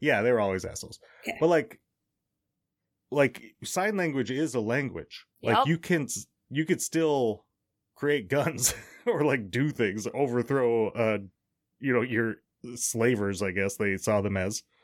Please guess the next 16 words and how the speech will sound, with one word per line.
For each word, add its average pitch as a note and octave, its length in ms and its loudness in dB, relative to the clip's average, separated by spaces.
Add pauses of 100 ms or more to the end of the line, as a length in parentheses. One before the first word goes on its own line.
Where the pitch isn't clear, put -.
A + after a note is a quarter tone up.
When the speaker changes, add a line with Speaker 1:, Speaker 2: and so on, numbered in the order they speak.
(440)
Speaker 3:
Yeah, C#4 220 0
and C#4 100 -4
it, G#3+ 220 -12
the C4+ 120 2
language C4 580 -4
didn't B3+ 140 -2
even B3 220 -8
seem A#3 280 -6
very A3 400 -4 (140)
limited G3 680 -4 (580)
of G3 140 -6
their C3 100 2
Speaker 1:
Right. - 80 2
Speaker 3:
signing. F#3+ 580 -6 (1500)
Speaker 1:
But F#3+ 280 4
it's, E3+ 260 2